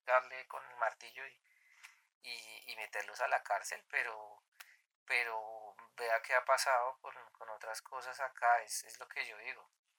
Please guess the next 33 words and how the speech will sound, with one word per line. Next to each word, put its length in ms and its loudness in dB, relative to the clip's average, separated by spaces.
Eh, 360 -16
acá 440 4
setenta 460 2
mil 160 -8
millones 400 -2
de 100 0
pesos 960 -8
creo 280 -8
que, 340 -4
mm, 280 -10
va 80 2
a 60 0
ser 520 -6
igual 400 0
que 220 -8
lo 120 -2
de 80 -4
Interbolsa 920 -2
o 160 -2
lo 140 -20
de 480 -18
cartel 380 -10
de 100 -8
la 380 2
contratación, 1040 -4
eh, 260 -8
esas 220 -2
cosas 480 -2
ya 380 6
tan 260 4
grandes, 720 8
una 240 -6
cosa, 300 -8